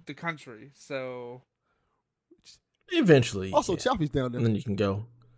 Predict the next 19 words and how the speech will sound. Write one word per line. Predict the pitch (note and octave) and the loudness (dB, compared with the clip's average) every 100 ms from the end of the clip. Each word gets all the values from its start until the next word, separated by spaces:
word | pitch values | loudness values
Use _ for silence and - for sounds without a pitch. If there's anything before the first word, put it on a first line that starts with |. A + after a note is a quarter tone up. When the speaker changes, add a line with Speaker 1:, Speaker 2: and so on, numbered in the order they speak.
| _ - - - - _ _ - E3 - _ | _ -20 -20 -20 -20 _ _ -20 -20 -20 _
Speaker 2:
Yeah, | B2+ A#2+ | 0 2
you, | G2+ A#2+ - | 2 0 0
you | C3 | 2
could, | - C3 | 4 4
you | C#3+ | 4
could, | D#3+ C3 | 2 4
you | |
could | F3 E3+ | 6 6
just | D3 | 4
hire | D#3+ D#3+ C3 G2 | 4 8 8 8
a | |
hit, | B2 - - - | 6 4 2 -10
you | - F#2+ | -4 -2
know? | F#2 G#2 - | -2 -6 -10
Speaker 1:
I'm | C#3+ D3+ | -10 -2
not, | D3 C3+ B2+ - C3+ | 0 2 0 -6 -10
no. | C#3 D3 C#3 A2 E2+ - - - | -4 -2 -2 -6 -16 -14 -12 0
Speaker 3:
<laughs> | G#4+ - - - B4+ - G#4+ C#5 - G#4 - - G4+ - - - - - - _ | 0 6 6 8 6 6 4 4 4 2 2 0 -2 -2 -4 -8 -8 -14 -14 _
Speaker 1:
No, | D3 D3+ | -4 -4